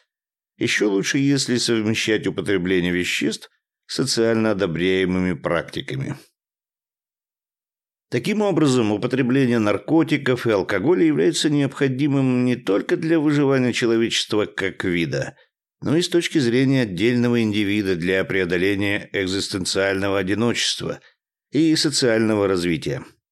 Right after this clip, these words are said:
Алкоголь — замечательная ловушка, которая помимо радости и беззаботности дарует всем прекрасную иллюзию. Иллюзию того, что ты не один,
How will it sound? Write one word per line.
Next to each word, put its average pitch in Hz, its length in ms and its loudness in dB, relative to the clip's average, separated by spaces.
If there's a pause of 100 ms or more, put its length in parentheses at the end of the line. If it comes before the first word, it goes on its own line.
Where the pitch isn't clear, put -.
(720)
Алкоголь — 208 480 0 (160)
замечательная 147 880 -2
ловушка, 139 480 0
которая 107 440 0
помимо 98 440 -2
радости 110 540 -2
и 90 60 0
беззаботности 90 1080 -2 (420)
дарует 143 560 2 (300)
всем 165 320 -2
прекрасную 104 640 -2
иллюзию. 87 480 -2 (400)
Иллюзию 101 420 0
того, 92 280 0
что - 180 -6
ты 92 200 -2
не 87 120 -2
один, 110 420 0